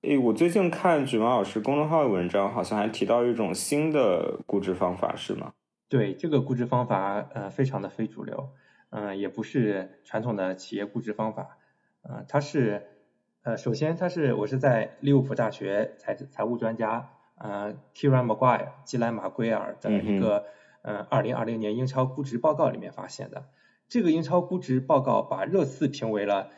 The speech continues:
Speaker 2: 英超，呃，最高，价值最高的俱乐部，这个就很让人感到很惊讶，所以我就去研究了一下它是怎么估值估出来的。那么我看到它的，
Speaker 1: 嗯。
Speaker 2: 呃，报告里面写他们估值的方法叫做 Markham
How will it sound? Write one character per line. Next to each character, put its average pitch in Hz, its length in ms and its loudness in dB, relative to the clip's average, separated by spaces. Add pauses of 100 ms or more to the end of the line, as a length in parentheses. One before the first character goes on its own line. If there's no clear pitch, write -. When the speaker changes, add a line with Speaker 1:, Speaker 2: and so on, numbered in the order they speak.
(120)
Speaker 2:
英 135 160 6
超， 131 400 6 (220)
呃， 104 240 -6
最 139 240 2
高， 143 240 8
价 135 340 0
值 113 120 -4
最 127 160 0
高 139 140 6
的 127 120 4
俱 117 120 -4
乐 110 120 -2
部， - 260 -12 (200)
这 147 120 2
个 131 80 8
就 117 140 4
很 104 140 -6
让 113 160 2
人 104 160 -4
感 95 140 -4
到 98 200 -2
很 - 180 -14
惊 123 180 -4
讶， 135 240 0
所 - 160 -8
以 107 40 -2
我 101 140 -4
就 101 140 -6
去 - 680 -10
研 107 160 -8
究 156 140 0
了 143 80 2
一 107 60 0
下 92 240 -6
它 110 140 -4
是 107 240 -4
怎 98 120 -8
么 92 100 -12
估 143 200 -4
值 135 160 -4
估 - 160 -10
出 - 180 -8
来 - 180 -12
的。 - 200 -12 (400)
那 120 80 -2
么 120 120 0
我 104 120 0
看 139 180 0
到 107 120 2
它 113 180 -4
的， 101 260 2
Speaker 1:
嗯。 98 340 -4
Speaker 2:
呃， 101 160 -12
报 123 160 2
告 110 140 2
里 92 100 -6
面 101 160 -8
写 - 320 -12
他 117 100 -10
们 110 180 -4
估 120 140 -6
值 107 120 -4
的 107 100 0
方 120 220 -4
法 - 220 -6 (300)
叫 113 160 -2
做 101 460 -2 (200)
Markham 135 480 2